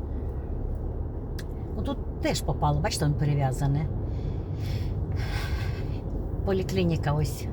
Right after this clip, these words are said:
дитяча справа, яка не працює, все забите, дивіться,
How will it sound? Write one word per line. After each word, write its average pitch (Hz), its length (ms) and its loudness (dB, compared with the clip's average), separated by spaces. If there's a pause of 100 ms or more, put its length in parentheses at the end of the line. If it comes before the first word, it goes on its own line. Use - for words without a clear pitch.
дитяча - 380 4
справа, 139 460 2
яка 160 220 0
не 208 280 4
працює, 202 680 2
все - 240 2
забите, 170 580 2
дивіться, 170 420 0